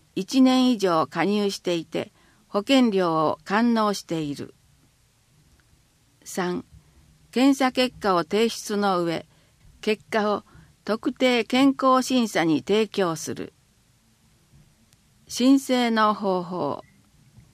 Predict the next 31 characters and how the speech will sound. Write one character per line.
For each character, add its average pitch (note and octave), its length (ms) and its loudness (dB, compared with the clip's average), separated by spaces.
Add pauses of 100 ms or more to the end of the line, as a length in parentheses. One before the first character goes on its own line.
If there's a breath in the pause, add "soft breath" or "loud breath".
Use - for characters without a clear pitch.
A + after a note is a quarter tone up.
(420)
一、 - 460 -8 (540)
事 G3 220 -2
前 B3+ 180 2
に A#3 200 0
保 G#3 180 -6
険 C4 220 2
証 A3+ 260 0
と - 320 0
印 C4 220 6
鑑 B3 360 0
を A#3 40 0
持 A3+ 140 0
っ A#3 40 -8
て - 300 -6
申 F3+ 260 -2
請。 D3+ 420 -10 (1120)
二、 F#3 240 -6 (600)
受 F3+ 160 -2
診 C4+ 380 4
を C4 60 2
希 G#3 180 -6
望 A3+ 240 2
す G3 160 -2
る F#3+ 200 0 (140)
医 F#3+ 60 0
療 C4+ 260 2
機 - 140 -18
関 F#3+ 240 2
な F#3 140 -2
ど E3+ 140 -2
へ D3 160 -2